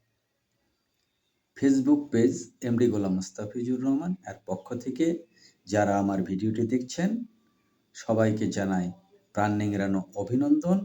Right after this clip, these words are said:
ও শুভেচ্ছা। আবারও এসেছি আপনাদের সামনে ভিডিও নিয়ে। অবশ্যই আমার ভিডিওটি যদি আপনারা দেখেন, তাহলে আপনারা রোগ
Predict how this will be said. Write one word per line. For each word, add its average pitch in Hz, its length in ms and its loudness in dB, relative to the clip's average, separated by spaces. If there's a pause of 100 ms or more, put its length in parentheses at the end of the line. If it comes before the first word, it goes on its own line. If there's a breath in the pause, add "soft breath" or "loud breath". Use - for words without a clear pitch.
(580)
ও - 20 -20 (100)
শুভেচ্ছা। - 440 -20 (1900)
আবারও 113 360 -2
এসেছি - 280 -6 (140)
আপনাদের 135 400 0
সামনে 139 240 4 (120)
ভিডিও 127 240 0 (100)
নিয়ে। 139 140 2 (1300)
অবশ্যই 131 520 0 (180)
আমার 110 180 0 (100)
ভিডিওটি 131 380 2 (100)
যদি 127 140 2 (100)
আপনারা 123 300 -2 (140)
দেখেন, 117 280 -2 (1000)
তাহলে 123 340 -2 (220)
আপনারা 117 300 -2 (120)
রোগ 104 120 -2